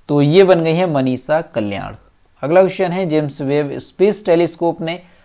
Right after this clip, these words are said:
हाल ही में किस ग्रह की नई तस्वीरें खींची हैं? तो बृहस्पति की जो है नई तस्वीरें खींची गई हैं, ये इमेज आप देख सकते हैं।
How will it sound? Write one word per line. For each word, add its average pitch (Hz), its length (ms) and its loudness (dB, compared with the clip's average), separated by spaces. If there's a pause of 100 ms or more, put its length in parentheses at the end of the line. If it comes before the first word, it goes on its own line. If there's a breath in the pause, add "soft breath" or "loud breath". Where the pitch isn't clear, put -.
(120)
हाल 170 220 6
ही 196 60 8
में 214 180 -2
किस 208 180 -4
ग्रह 165 240 2
की 185 180 -2
नई 170 320 2
तस्वीरें 160 580 -2
खींची 147 280 -6
हैं? 170 220 -12 (240)
तो 139 380 -2 (460 soft breath)
बृहस्पति 160 580 0
की 170 160 -2
जो 147 120 -6
है 156 200 -6
नई 160 180 0
तस्वीरें 143 640 -8
खींची 160 320 -4
गई 107 140 -6
हैं, 98 200 -18 (360)
ये 131 220 -2
इमेज 143 280 -4
आप 156 100 2
देख 151 240 -10
सकते 147 360 -14
हैं। 196 120 -16